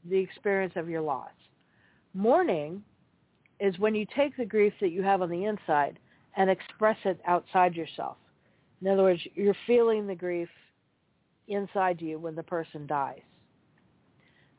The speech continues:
Mourning are the things that you do to express the grief that's in you, and you are expressing it outwardly to the world.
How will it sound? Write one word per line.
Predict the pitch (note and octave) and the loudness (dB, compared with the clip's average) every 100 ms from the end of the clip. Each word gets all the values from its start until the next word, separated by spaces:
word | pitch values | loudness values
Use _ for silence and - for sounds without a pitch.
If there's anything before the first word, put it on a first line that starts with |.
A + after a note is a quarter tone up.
| _ - | _ -4
Mourning | F#3+ A3+ A#3+ A3+ G3+ F#3 F3 _ _ | 2 4 4 2 0 -4 -10 _ _
are | F#3+ F#3+ F3 E3+ _ _ _ _ _ | 0 2 2 -2 _ _ _ _ _
the | F#3+ F#3+ - | -4 -4 -4
things | G#3+ G3+ F#3 F3 | -4 -2 -4 -2
that | F3 D3+ | -2 -2
you | F3+ F3 E3+ D3+ | -4 -4 -6 0
do | F3 F3+ E3 D#3 C#3+ - _ _ _ - | 2 4 2 -2 -6 -14 _ _ _ -2
to | F3+ | 0
express | F3 - - G3+ G3 - - | 0 -6 -4 0 0 0 -12
the | |
grief | D#3 D#3+ C#3+ D3+ | -8 -6 -6 -10
that's | C#3+ - - | -12 -10 -6
in | E3+ D3+ | -4 -4
you, | C#3+ C#3 _ _ _ _ _ _ _ - | -8 -10 _ _ _ _ _ _ _ -6
and | E3+ E3+ E3 | 2 4 4
you | E3 | 6
are | D#3+ D3+ | 6 2
expressing | D#3 - - F3 - E3 | 0 -4 -2 -2 -2 -4
it | D#3 C#3+ - _ _ | -4 -6 -12 _ _
outwardly | F3 E3+ F3 D#3+ - D3 E3+ - _ _ _ _ _ _ _ | 2 2 2 -2 -4 -14 -16 -20 _ _ _ _ _ _ _
to | - | -6
the | D#3 | -4
world. | C#3+ D3 B2+ | -2 -4 -4